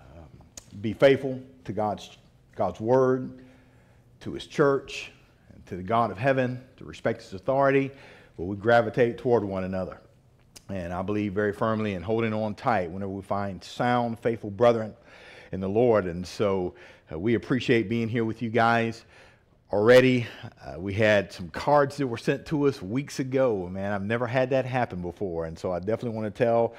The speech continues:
whoever sent those cards, I'm not sure who it is, who it was, but we've got a number of cards that were sent to us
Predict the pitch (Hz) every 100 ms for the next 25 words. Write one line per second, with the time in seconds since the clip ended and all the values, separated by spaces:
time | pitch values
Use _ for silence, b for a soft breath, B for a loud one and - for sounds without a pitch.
0 | B B B 139 160 160 147 160 170 139
1 | - 160 135 113 117 107 110 120 107 -
2 | 143 143 131 143 131 147 156 - B B
3 | B - 131 120 113 135 143 131 113 107
4 | 110 113 110 107 117 131 131 123 147 139
5 | 143 131 127 101 - 151 139 - 151 151
6 | 147